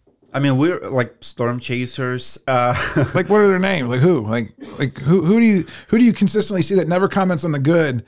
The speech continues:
Speaker 1: It
Speaker 2: but always
Speaker 1: changes.
Speaker 2: comments
Speaker 1: I, I block people.
Speaker 2: Oh,
Speaker 1: I,
Speaker 2: okay.
Speaker 1: I, if, if I see
Speaker 2: Why do you block people? Why does it, like, why does it get to you?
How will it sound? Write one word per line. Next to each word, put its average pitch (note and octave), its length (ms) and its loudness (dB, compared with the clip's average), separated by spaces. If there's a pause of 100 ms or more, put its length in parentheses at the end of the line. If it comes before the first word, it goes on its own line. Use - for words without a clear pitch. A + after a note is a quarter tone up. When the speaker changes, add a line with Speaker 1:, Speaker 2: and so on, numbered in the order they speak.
Speaker 1:
It - 280 -8
Speaker 2:
but D3+ 80 2
always E3 200 2
Speaker 1:
changes. - 80 -6
Speaker 2:
comments E3 340 0
Speaker 1:
I, D3 60 -2
I E3 60 -2
block A2 380 -4
people. G#2+ 300 -4
Speaker 2:
Oh, - 40 2
Speaker 1:
I, D3+ 260 0
Speaker 2:
okay. B2+ 220 0
Speaker 1:
I, A#2 100 -4
if, C3+ 260 -4
if D3 160 -2
I D#3+ 140 0
see - 200 -4
Speaker 2:
Why C#4 120 4
do F4 40 2
you E4+ 80 2
block C#4+ 300 2
people? B2+ 360 -4
Why C3+ 180 -2
does B3 160 -2
it, - 40 -4
like, - 140 2
why G#3 160 2
does A#3 100 2
it G#3 60 -4
get G#3+ 180 -2
to B2 120 -6
you? F#2+ 160 -6